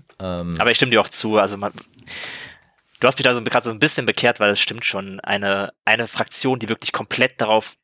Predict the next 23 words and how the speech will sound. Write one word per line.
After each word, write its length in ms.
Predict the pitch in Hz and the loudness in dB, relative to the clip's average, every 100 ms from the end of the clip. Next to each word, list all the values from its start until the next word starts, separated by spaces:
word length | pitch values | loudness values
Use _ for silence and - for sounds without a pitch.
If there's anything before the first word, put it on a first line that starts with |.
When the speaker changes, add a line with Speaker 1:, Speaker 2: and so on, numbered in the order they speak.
| _ | _
Speaker 2:
geeicht 400 | 110 98 120 - | 4 4 2 0
ist, 200 | 107 - | -2 0
nicht 200 | 139 - | 0 2
mit 220 | 120 - - - - | 0 -2 -8 -18 -4
Steppenreitern, 840 | - 143 - 104 104 117 113 117 - | 0 0 2 2 4 4 0 -2 -4
sondern 320 | - 104 101 | -2 0 0
wirklich 320 | 120 - 107 | 0 0 -2
mit 160 | 110 - | -4 -4
gepanzerten 600 | 107 - 123 117 - 101 | -2 0 0 -2 -2 0
Rittern 280 | 110 - 101 | 2 2 0
in 60 | |
die 60 | 95 | -2
Schlacht 240 | - 101 | -2 -2
zu 80 | - | -2
ziehen, 120 | - | -2
das 140 | 90 - | 0 0
kannst 260 | 127 117 107 | 0 0 0
du 40 | |
bei 80 | 98 | 0
einem 140 | 98 | -4
Mittelalter-Age 760 | 101 - - - 92 95 104 - | -6 -8 -6 -4 -2 -2 0 -2
eigentlich 220 | 95 - | -4 -8
nicht 280 | 101 - - | -6 -6 -6